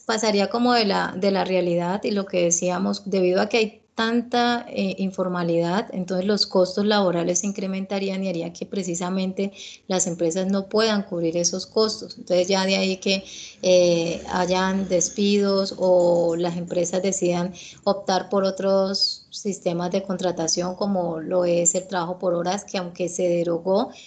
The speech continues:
sigue estando como ahí en el, en el tintero de, de las normas que se quieren expedir. Entonces digamos que, que esas serían salidas para los empresarios y eso pues afectaría, eh, en gran,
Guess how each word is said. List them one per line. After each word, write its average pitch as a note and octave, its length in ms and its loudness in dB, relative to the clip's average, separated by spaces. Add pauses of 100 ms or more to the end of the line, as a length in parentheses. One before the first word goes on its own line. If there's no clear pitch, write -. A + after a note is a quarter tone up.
(120)
sigue G3+ 260 0
estando G#3+ 420 0
como G3+ 300 2
ahí F3 280 2
en A3 120 0
el, F#3 440 -2 (420)
en G3 160 2
el F#3 120 2
tintero F3 600 4
de, F3+ 480 2
de F3+ 480 0
las E3+ 240 2
normas F3+ 420 0
que G#3 100 -2
se - 160 -4
quieren E3+ 300 0
expedir. F3+ 480 4
Entonces F#3 500 2
digamos F#3 400 -2
que, G#3+ 280 0 (340)
que F#3+ 220 6
esas G#3 220 2
serían F#3 340 0
salidas G3 480 0
para G3 220 -4
los E3+ 180 -2
empresarios E3+ 840 -4 (300)
y G#3+ 140 2
eso G#3+ 240 0
pues A3 160 -2
afectaría, F3 1040 -2
eh, E3 420 -6 (160)
en F3+ 220 -4
gran, E3+ 580 -2